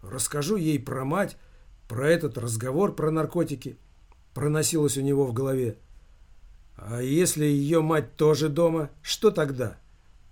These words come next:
Вряд ли. В крайнем случае, если наткнусь на нее,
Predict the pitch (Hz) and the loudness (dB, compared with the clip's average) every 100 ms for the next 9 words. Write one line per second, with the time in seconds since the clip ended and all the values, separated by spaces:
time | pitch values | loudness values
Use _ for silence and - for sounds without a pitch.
0 | - 90 135 139 127 110 - - - - | -18 -10 -4 -2 -2 -6 -8 -20 -20 -20
1 | - - 220 220 180 165 208 - 127 139 | -10 -2 2 2 2 0 0 -2 -2 0
2 | 165 156 151 143 - 185 - 127 120 | 0 0 0 -2 -2 -2 -2 -4 -4